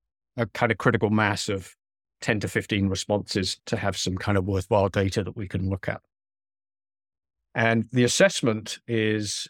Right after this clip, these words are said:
it's an online assessment. It takes, uh, the person who's completing it for you probably five to ten minutes to complete. It's not arduous.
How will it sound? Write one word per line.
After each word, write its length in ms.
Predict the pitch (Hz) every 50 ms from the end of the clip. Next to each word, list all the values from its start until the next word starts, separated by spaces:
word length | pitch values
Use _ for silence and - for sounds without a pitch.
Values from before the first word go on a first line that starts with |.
| _ -
it's 140 | - - -
an 100 | 123 139
online 280 | 156 160 147 131 127 120
assessment. 440 | - - 123 113 - - 120 104
It 80 | 117 110
takes, 580 | - - 143 131 - - - - - - - - _ _ _ -
uh, 100 | 117 117
the 100 | 110 107
person 360 | 98 - 120 113 104 - - 107
who's 200 | 110 113 - -
completing 520 | - 113 107 - 131 127 123 - 123 113
it 120 | 113 -
for 200 | - - 117 110 107
you 220 | 110 110 107 104 - _ _ _ _ _ _ _
probably 340 | 233 214 190 170 143 131 120
five 640 | - - - - - - 113 113 113 113 117 107 -
to 100 | - 117
ten 360 | - - - - 117 110 104
minutes 280 | 107 104 110 117 - -
to 100 | - 120
complete. 480 | - - 101 92 - 110 117 127 123 -
It's 160 | - - -
not 140 | 104 - -
arduous. 680 | 101 101 104 107 101 120 117 120 120 - - - -